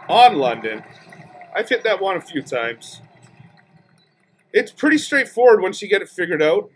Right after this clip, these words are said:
Not a ton of trickery to it. And there's the round. Pretty good round. I, uh, caught a little bit of fire on the back nine. And I think I'm up three or four on this one.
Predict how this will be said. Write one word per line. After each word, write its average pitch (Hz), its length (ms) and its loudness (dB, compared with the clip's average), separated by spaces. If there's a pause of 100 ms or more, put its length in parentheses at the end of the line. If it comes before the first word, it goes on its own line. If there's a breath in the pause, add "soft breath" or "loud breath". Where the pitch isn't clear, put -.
Not 196 460 0
a 214 60 -2
ton 220 240 -4
of 202 80 -8
trickery 208 440 -4
to 160 180 -6
it. 208 200 -8 (920)
And 208 300 0
there's 190 200 -4
the 180 80 -8
round. 143 360 -2 (180)
Pretty 294 220 -6
good 277 140 -4
round. 240 360 0 (420)
I, 175 200 -6
uh, 175 140 -4
caught 208 260 -4
a 220 60 2
little 214 180 2
bit 208 120 0
of 208 80 -6
fire 196 280 -2
on 180 80 -8
the 170 60 -10
back 160 280 -4
nine. 185 300 -10 (1000)
And 143 440 -2
I 143 80 -2
think 190 260 -8
I'm 202 160 -2
up 175 240 -4
three 147 320 -8
or 131 80 -2
four 98 560 -10
on 85 220 -12
this 87 200 -18
one. - 180 -20